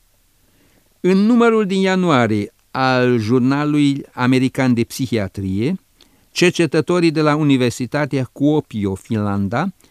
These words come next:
publică rezultatul urmăririi a o mie șapte sute patruzeci și patru de bolnavi psihici, având vârsta medie de patruzeci și unu de ani. Este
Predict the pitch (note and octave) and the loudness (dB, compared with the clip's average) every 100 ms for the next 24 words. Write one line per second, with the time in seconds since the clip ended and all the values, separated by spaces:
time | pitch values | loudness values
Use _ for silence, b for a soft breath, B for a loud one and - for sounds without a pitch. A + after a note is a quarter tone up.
0 | b b - G3 G3 F#3 E3 C#3+ C3 A#2+ | b b -2 0 0 0 0 2 2 2
1 | A2 D3 D3 C#3 C#3 B2 G#2+ G2+ B2 D3 | -2 -4 -4 -4 -2 -2 0 0 -2 0
2 | D3 D3+ A#2 A2+ A#2+ D3+ C#3 - B2+ - | -2 -2 -2 0 0 0 -2 -2 -6 -6
3 | A#2 A#2 G#2 G#2+ A#2+ - G2 - A2+ G#2+ | -6 -6 -6 -4 -6 -6 -8 -6 -6 -4
4 | G2 F2+ G2+ A2 A#2+ - - C3 E3 - | -6 -4 -2 -2 -4 -6 -2 -2 -2 -8
5 | b b b b C3 D#3 C#3 A#2 D3+ - | b b b b -2 0 0 0 -4 -4
6 | A#2 A#2+ C#3 C3 A2 G#2 C3 - G#2 F#2+ | -4 -2 -2 -4 -4 -4 -6 -6 -6 -8
7 | - A#2 G#2+ G2 D#2+ _ _ _ _ _ | -6 -6 -4 -6 -10 _ _ _ _ _
8 | _ _ b b b b b E3 - D#3+ | _ _ b b b b b 0 2 0